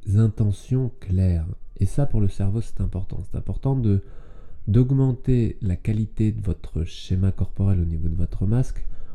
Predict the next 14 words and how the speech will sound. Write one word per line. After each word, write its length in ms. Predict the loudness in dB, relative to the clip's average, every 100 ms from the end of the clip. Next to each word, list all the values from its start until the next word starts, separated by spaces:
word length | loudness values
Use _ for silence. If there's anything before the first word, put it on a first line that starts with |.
| 0
en 140 | 4 4
visualisant 1080 | 6 4 4 4 4 6 4 6 6 4 0 -6 -8 -6 -6 -6 -8 -6
sur 640 | -4 2 4 6 4 0 -4 -6 -6 -8 -10 -10 -6
une, 400 | -2 0 0 0
euh, 380 | 0 -2 -4 -6 -6
vidéo 640 | -6 -2 -2 0 2 2
trois 280 | 0 -4 -4
D 300 | 0 0 0 -2
que 100 | -2
je 60 |
vous 80 | -2
présenterai 760 | -2 0 0 0 2 2 0 -2
et 340 | 0 2 2 0
sur, 800 | -10 -14 -6 0 2 4 2 -2